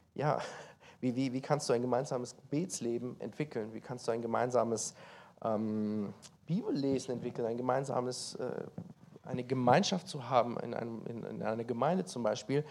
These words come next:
ähm, wenn dein Partner das alles für überflüssig hält?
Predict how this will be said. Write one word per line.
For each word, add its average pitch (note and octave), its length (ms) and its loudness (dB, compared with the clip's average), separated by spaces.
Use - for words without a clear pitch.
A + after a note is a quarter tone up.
ähm, A#2+ 380 4
wenn A#2 180 -2
dein A2+ 140 0
Partner - 420 0
das G#2 160 -4
alles A2 200 -4
für - 100 -6
überflüssig C#3+ 540 -6
hält? - 200 -10